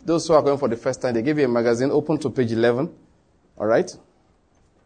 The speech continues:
That's how we share the grace in fellowship. See that page eleven. Okay,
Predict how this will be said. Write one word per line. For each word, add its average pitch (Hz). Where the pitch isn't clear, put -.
That's 135
how 143
we 127
share 131
the 120
grace 120
in 110
fellowship. 113
See 156
that 139
page 123
eleven. 113
Okay, 120